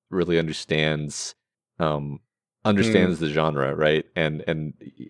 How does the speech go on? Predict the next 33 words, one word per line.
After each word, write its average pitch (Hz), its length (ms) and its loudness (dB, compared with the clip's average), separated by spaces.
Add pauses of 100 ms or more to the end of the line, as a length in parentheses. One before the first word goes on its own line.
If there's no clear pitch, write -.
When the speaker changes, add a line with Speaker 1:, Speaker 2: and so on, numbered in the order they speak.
(120)
Speaker 1:
and 85 140 -10
is 87 140 -2
not 85 200 2
gonna 82 140 0
fall 80 380 4
into 78 180 -4
the 73 120 -4
pitfalls 76 680 -2
that, 78 280 0
that 82 200 0
annoy. 78 520 0 (260)
Yeah, 90 160 -2
I 87 40 -6
mean, 82 260 0 (440)
<sighs> - 480 -20
yeah, 120 380 4
I 78 80 4
think 110 180 -6
anybody 101 440 2
who's 85 160 -2
watched 78 300 -2
a 76 40 -2
lot 73 160 0
of 73 120 -4
horror 78 300 0
and, 78 80 -6
and 78 220 -6
enjoys 78 680 -2 (440)
that 82 240 -4
kind 80 220 -6
of 73 80 -12
thing 76 320 -2 (160)
kn-, - 120 -12